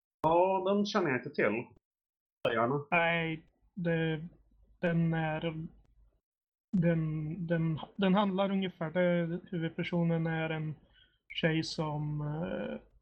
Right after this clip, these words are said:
Speaker 2: som, eh, är i ett äventyr som är ungefär som du beskriver det. Och sen, sen så tappar hon kläderna väldigt mycket i det också, men det,
Speaker 1: Okej.
Speaker 2: det,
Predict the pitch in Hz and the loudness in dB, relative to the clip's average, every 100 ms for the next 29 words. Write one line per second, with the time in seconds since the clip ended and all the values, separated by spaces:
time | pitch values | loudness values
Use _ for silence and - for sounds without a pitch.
0 | - - 170 151 156 160 180 202 - 226 | -14 -6 -2 -2 -4 -4 -6 -6 -6 -6
1 | - 190 175 165 165 190 165 160 175 175 | -2 2 2 0 0 0 0 -2 -2 -2
2 | 175 165 165 165 - 165 160 165 156 156 | 0 0 0 0 -2 -4 -4 -4 -4 -4
3 | - 170 160 160 151 147 151 - - _ | -4 -2 -2 -2 -4 -4 -6 -8 -14 _
4 | 170 151 _ _ _ _ _ _ _ _ | -8 -8 _ _ _ _ _ _ _ _
5 | _ - - - 160 156 165 - 190 170 | _ -10 -8 -8 -6 -4 -6 0 0 2
6 | 175 175 170 175 160 160 165 160 151 139 | 0 -2 -2 0 0 0 0 0 -2 -6
7 | 131 127 131 147 139 - 156 151 151 - | -8 -10 -10 -10 -10 -10 -10 -10 -10 -8
8 | 170 156 156 156 165 180 208 226 165 - | -4 -4 -4 -2 2 4 6 6 6 4
9 | - 180 - - 143 | 8 8 6 0 -2